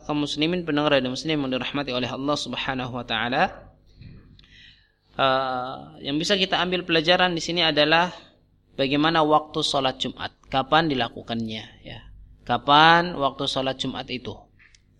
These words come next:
Apakah sebelum zawal ataukah setelah zawalus syams, ya? Dari hadis yang pertama, Rasulullah bersabda atau, eh, Salamah bin Al-Aqwa mengatakan, "Kami salat bersama Rasulullah sallallahu alaihi wasallam,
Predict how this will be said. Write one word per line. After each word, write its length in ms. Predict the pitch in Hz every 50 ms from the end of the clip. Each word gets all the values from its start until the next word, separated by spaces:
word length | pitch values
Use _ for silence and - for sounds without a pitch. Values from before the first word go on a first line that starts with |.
| _ _ _ -
Apakah 480 | 120 117 - 143 143 143 - 147 143 139 -
sebelum 680 | - 143 127 127 131 131 135 135 131 131 127 127 127 123
zawal 920 | 117 127 131 127 127 131 135 147 160 175 185 196 202 202 196 196 196 - - - - - - _ _ - - _ - - -
ataukah 400 | - 165 170 185 185 180 185 180
setelah 360 | 175 170 156 - 160 160 165
zawalus 560 | 160 147 151 151 147 147 151 160 160 147 139 -
syams, 560 | - - 127 117 113 120 113 - - - - -
ya? 200 | 110 107 - - - _ _ _ - - - - - - - - - - _ _ _ _ _ _ _ _ _ _ _ _ - - - -
Dari 240 | - 143 143 151 156
hadis 320 | - - 214 220 247 226
yang 240 | 208 185 180 175 175
pertama, 560 | 170 180 180 190 214 202 175 151 147 160 185 - - - - -
Rasulullah 320 | 147 147 - 185 190 196
bersabda 800 | 175 156 156 151 - 165 156 151 160 190 202 202 196 - - -
atau, 640 | - 147 147 - 156 156 156 151 143 131 - - - - - -
eh, 320 | - 139 139 135 135 127 127
Salamah 460 | 131 - 160 170 196 208 208 202 185
bin 160 | 175 170 170 165
Al-Aqwa 480 | 147 170 165 170 175 - - 196 190
mengatakan, 720 | 175 165 160 160 156 160 160 156 156 190 190 196 196 190 - - - -
"Kami 240 | 180 185 202 208 208
salat 560 | 196 - 175 160 160 170 185 196 196 - -
bersama 480 | 151 151 156 - 180 175 180 170 165
Rasulullah 480 | 160 156 156 - 180 175 165 165 175 180
sallallahu 500 | 175 175 160 151 151 156 165 175 165 165
alaihi 380 | 131 117 143 151 165 170 160 156
wasallam, 400 | 143 139 - 160 160 175 180